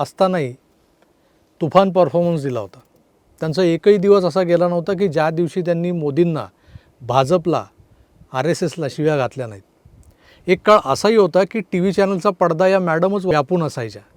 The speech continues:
भाजपला शिव्या देत असताना त्यांनी बऱ्याचदा भाजपच्या मित्रपक्षांनाही लेफ्ट राईट घेतलेलं आहे. त्यावेळी प्रियंकाजींनी उ-, "उद्धव ठाकरे और उसकी पार्टी जातीवादी पार्टी है," असं विधान केल्याचं आजही चांगलं आठवतंय.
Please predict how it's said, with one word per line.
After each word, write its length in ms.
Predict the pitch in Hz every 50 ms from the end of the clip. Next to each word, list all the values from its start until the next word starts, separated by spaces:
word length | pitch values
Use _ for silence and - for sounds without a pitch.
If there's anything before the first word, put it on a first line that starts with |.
| - - - _ _ _ _ _ _ _ _ _ _ _ _ _ _ _
भाजपला 480 | - 120 127 147 143 170 185 170 196 202 160
शिव्या 260 | - - 190 196 196
देत 200 | 175 190 196 180
असताना 340 | 202 170 - - 196 202 208
त्यांनी 240 | 185 185 185 190
बऱ्याचदा 760 | 190 165 156 160 160 175 180 175 165 180 185 185 190 202 208 - - -
भाजपच्या 520 | - 123 127 139 139 135 185 180 - - 202
मित्रपक्षांनाही 880 | 185 175 160 - 196 190 180 185 170 - - 185 185 190 196 202 196
लेफ्ट 240 | 180 175 175 - -
राईट 140 | 165 175 175
घेतलेलं 440 | 170 147 139 131 - 147 143 123 110
आहे. 100 | 95 - _ _ _ _ _ _ _ _ _ _ _ _ _ _ _ _ _ _
त्यावेळी 280 | - 170 175 185 196 208
प्रियंकाजींनी 720 | 185 - - 165 180 185 202 208 214 220 202 214 202 202
उ-, 220 | 214 190 160 151 135
"उद्धव 260 | 131 127 123 120 202 208
ठाकरे 380 | 175 190 190 170 - 196 214
और 140 | 208 202 190
उसकी 240 | 190 165 - - 214
पार्टी 600 | 185 - 190 175 170 165 - 202 170 127 104 - - 117
जातीवादी 520 | - 139 143 139 - 202 196 190 190 180 196
पार्टी 400 | 170 - 165 160 156 143 185 170
है," 220 | 139 147 131 107 92 _ _ _ _ _ _ _ _ _ _ _ _ _ _ _ _ - - - - _ -
असं 180 | 131 127 - 160
विधान 340 | 147 143 147 139 165 170 170
केल्याचं 360 | 160 175 160 165 160 147 175
आजही 320 | 151 147 143 143 160 175
चांगलं 300 | 165 - 156 143 147 143
आठवतंय. 400 | 131 117 104 - 117 107 101 107